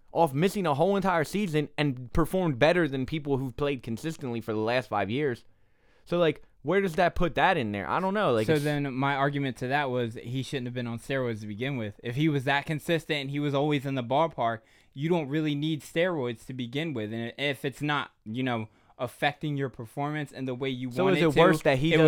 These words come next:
Speaker 2: was a
Speaker 1: steroids?
Speaker 2: waste.
Speaker 1: Is
Speaker 2: It
Speaker 1: it
Speaker 2: was, it's actually, I think that actually hurts more that you were on
Speaker 1: Okay.
Speaker 2: steroids and it really didn't do, like, that much for you. And you cheated, essentially, 'cause
Speaker 1: Okay.
Speaker 2: you're gonna be, people are, that's what people are gonna label you with.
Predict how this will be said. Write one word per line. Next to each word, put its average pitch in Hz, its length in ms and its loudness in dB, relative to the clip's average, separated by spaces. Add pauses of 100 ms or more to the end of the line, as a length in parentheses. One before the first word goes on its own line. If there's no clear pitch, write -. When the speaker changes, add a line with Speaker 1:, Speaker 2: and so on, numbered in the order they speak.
Speaker 2:
was - 20 2
a - 20 4
Speaker 1:
steroids? 156 320 6
Speaker 2:
waste. 147 240 0 (120)
Speaker 1:
Is 147 140 -2
Speaker 2:
It 165 60 8
Speaker 1:
it - 20 10
Speaker 2:
was, 170 180 4 (140)
it's 156 240 0
actually, 165 460 0
I 135 100 0
think 151 200 -4
that 143 120 4
actually 135 360 -2
hurts 143 360 -4
more 135 460 0
that 127 160 -2
you 139 120 0
were 135 120 0
on 131 240 0
Speaker 1:
Okay. 107 120 -4
Speaker 2:
steroids 139 380 2
and 127 100 -2
it 117 140 -6
really 135 300 -2
didn't 113 320 -4
do, 120 360 -4 (120)
like, 101 380 -4
that 123 200 0
much 127 300 -4
for 123 260 -2
you. 143 240 0 (1300)
And 135 120 -4
you 113 100 -4
cheated, 117 460 -2 (220)
essentially, 135 480 -2
'cause 123 180 0
Speaker 1:
Okay. - 40 -6
Speaker 2:
you're 151 100 4
gonna 160 200 2
be, 156 100 -4 (160)
people 160 240 -4
are, 160 120 2
that's - 340 -4 (140)
what 143 220 -8
people 143 220 -4
are - 40 -4
gonna 135 180 -2
label 127 300 -2
you 107 200 -4
with. 107 260 -4